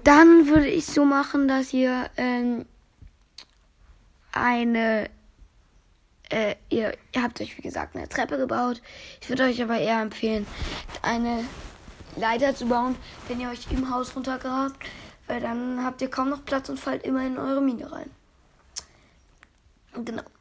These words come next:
Ähm, also am besten, wenn ihr eine Treppe baut, außen im Haus, wenn nicht, dann im,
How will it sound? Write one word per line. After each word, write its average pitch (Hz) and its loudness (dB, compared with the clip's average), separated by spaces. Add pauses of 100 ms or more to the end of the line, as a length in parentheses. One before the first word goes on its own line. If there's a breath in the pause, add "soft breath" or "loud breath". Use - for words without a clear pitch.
(440)
Ähm, 254 -2 (800 loud breath)
also 247 -2
am 247 0
besten, 254 -4 (1080)
wenn 254 -4
ihr 254 -4
eine 233 -6
Treppe 277 -4
baut, 247 -2 (120)
außen 269 -2
im 262 -2
Haus, 247 -4
wenn 254 -8
nicht, 226 -10
dann - -10
im, 262 -14